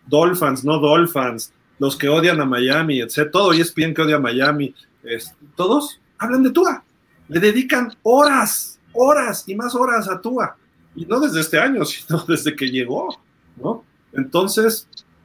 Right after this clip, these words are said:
¿qué es lo que la respuesta de Miami? "Estamos apoyando, te trajimos al coach, al único coach que dijo que quería jugar contigo,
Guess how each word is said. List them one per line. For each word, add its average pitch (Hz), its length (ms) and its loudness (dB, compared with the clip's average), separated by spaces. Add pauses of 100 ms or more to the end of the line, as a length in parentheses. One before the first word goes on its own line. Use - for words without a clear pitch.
(120)
¿qué 185 80 4
es 190 80 6
lo 196 120 2
que 170 140 2
la 139 140 2
respuesta 165 440 -2
de 143 100 2
Miami? 123 420 0 (480)
"Estamos 254 320 -4
apoyando, 240 600 -2 (340)
te 170 100 0
trajimos 220 520 0
al 185 200 0
coach, 277 500 0
al 165 120 2
único 240 300 0
coach 285 240 2
que 190 120 2
dijo 247 240 2
que 151 100 -4
quería 175 340 2
jugar 180 280 0
contigo, 135 500 -2